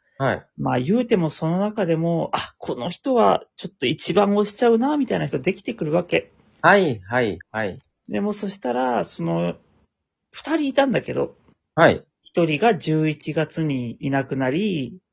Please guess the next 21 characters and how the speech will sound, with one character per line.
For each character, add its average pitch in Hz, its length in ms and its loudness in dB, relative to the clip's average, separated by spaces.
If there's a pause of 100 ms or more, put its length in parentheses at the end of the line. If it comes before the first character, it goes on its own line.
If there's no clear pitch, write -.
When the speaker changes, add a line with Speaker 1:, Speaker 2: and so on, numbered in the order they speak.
Speaker 1:
は 135 220 6
い。 - 180 -2
Speaker 2:
も 147 180 2
う - 20 0
一 165 160 -2
人 202 100 2
も 185 100 4
十 143 220 0
二 143 100 0
月 143 240 0
に 131 120 -2
い 127 40 -2
な 123 120 -2
く 143 100 -6
な 123 140 -2
り。 117 420 -8 (220)
Speaker 1:
な 113 180 8
ん 208 120 0
と。 - 320 -2
Speaker 2:
<laughs> - 960 -4 (1600)
今、 135 420 0